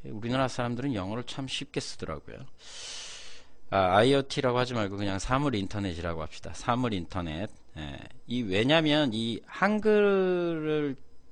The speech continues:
뜻을 조금 알아야, 음, 이 산업 관련해가지고 왜 우리가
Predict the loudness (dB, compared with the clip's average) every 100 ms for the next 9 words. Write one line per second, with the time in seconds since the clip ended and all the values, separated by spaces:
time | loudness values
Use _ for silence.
0 | -4 -2 0 -2 -2 -2 0 4 4 6
1 | 6 4 2 -2 -10 -12 -10 -10 -12 -16
2 | -4 0 2 4 2 2 0 2 4 6
3 | 4 2 0 0 2 0 -2 -4 -6 -8
4 | -6 0 2 4 2 0 -4 -2 -4